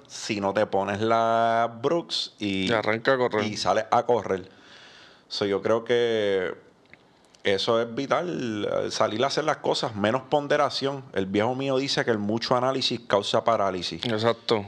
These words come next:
Speaker 1: Mientras más lo piensas y menos haces, pues ahí mismo te quedas en un estado catatónico.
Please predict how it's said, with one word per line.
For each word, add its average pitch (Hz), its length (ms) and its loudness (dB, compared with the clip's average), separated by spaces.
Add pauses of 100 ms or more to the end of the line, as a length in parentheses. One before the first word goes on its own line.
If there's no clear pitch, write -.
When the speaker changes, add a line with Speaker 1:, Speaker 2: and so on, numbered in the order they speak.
Speaker 1:
Mientras 98 340 0
más 98 160 2
lo 127 280 0
piensas 131 480 -2
y 123 100 -4
menos 127 320 -2
haces, 147 440 -2
pues 101 360 0
ahí 101 220 0
mismo 110 340 -2
te 101 140 0
quedas 123 200 2
en 117 120 -4
un 117 60 -2
estado 127 280 2
catatónico. 101 680 0